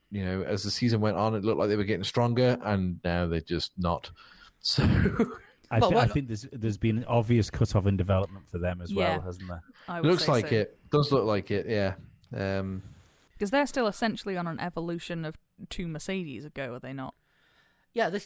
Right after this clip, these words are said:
Speaker 3: this,
Speaker 2: Yeah.
Speaker 3: this is still the twenty nineteen Mercedes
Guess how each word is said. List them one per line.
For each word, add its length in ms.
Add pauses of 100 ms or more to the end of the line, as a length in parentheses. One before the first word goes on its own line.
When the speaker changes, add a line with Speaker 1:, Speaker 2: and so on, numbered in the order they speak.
(100)
Speaker 3:
this, 280
Speaker 2:
Yeah. 140
Speaker 3:
this 280
is 120
still 720 (180)
the 540 (340)
twenty 600
nineteen 840
Mercedes 720